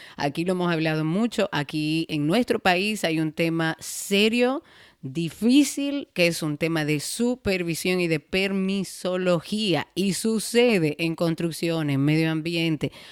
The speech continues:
no hay supervisión, y evidentemente cuando no hay... Eh, criterios de supervisión para asegurarse de que las empresas cumplan con todas las regulaciones, de que esos permisos no se den para zonas urbanas,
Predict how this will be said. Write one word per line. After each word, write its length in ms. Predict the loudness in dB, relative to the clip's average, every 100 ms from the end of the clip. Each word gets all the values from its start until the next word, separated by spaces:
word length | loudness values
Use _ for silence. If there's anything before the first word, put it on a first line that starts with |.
| -12 -4
no 340 | 0 4 4
hay 180 | 4 2
supervisión, 840 | -2 -2 -2 -2 -2 2 2 2
y 80 | 2
evidentemente 800 | 0 0 0 2 0 0 0 0
cuando 360 | 0 0 0
no 180 | 2 2
hay... 320 | 2 0 -2 -6 -20 -20 -16 -2
Eh, 1000 | 2 4 4 4 2 2 0 -2 -6 -2
criterios 1000 | 0 0 2 4 4 4 4 2 0 -6 -10 -2
de 200 | 0 2
supervisión 840 | 2 2 2 0 0 0 0 -2
para 420 | -2 -2 -2 -4 -8 -10 -2
asegurarse 880 | -2 2 4 6 8 6 4 0 -2
de 140 | 0
que 80 | 0
las 140 | 2
empresas 500 | 0 0 -2 -2 -6
cumplan 380 | -4 -4 -4 -2
con 160 | -2 2
todas 260 | 2 2
las 140 | 2 0
regulaciones, 960 | 0 0 -4 0 2 4 6 4 4
de 120 | 0
que 160 | 0 -2
esos 200 | -2 -4
permisos 460 | -4 -6 -6 -2
no 140 | -2 0
se 140 | 0
den 160 | -2 -2
para 200 | -2 -2
zonas 240 | -2 0
urbanas, 680 | -2 -2 -2 -2 -2 -4 -6